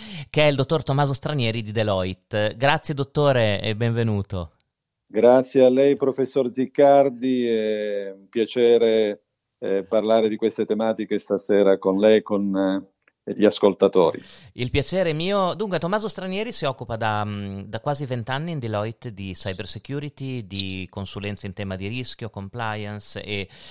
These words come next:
Speaker 1: e tutte le tematiche affini. Allora, la prima domanda che ho, mm,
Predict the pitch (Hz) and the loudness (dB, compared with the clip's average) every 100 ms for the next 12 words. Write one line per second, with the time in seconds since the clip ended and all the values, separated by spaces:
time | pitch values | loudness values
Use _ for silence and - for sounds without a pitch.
0 | - - 117 131 127 117 113 101 95 98 | -18 -12 -10 -8 -6 -6 -4 -6 -6 -10
1 | 95 - - 85 87 87 - - - 185 | -12 -12 -12 -10 -10 -12 -18 -20 -8 -4
2 | 185 160 165 214 240 185 147 165 180 - | -2 -2 -2 -2 0 0 0 0 -2 -4
3 | 127 135 147 135 | -2 -2 -2 -4